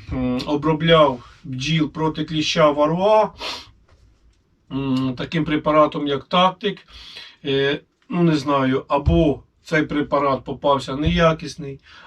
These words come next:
або ж він не вийшов з сроку давності, або ж, е,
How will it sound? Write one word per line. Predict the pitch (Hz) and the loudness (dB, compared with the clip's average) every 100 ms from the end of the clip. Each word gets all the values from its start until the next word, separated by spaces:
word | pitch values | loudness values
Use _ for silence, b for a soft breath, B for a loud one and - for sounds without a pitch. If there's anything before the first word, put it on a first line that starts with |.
| _ | _
або | 143 160 170 | -2 0 0
ж | 147 | 2
він | 151 143 | 0 2
не | 139 139 135 | 0 0 -2
вийшов | 139 165 156 - 143 127 | 2 2 2 -2 -4 -4
з | - | -4
сроку | 160 156 151 156 | -2 -2 -2 -4
давності, | 151 180 180 170 160 - 151 135 B B B | 2 2 2 0 -4 -8 -14 -14 B B B
або | - 127 151 175 175 | -6 -4 0 0 0
ж, | - 147 | -2 -2
е, | 143 139 135 135 131 131 127 123 123 | 0 0 0 -2 -2 -2 -2 -2 -4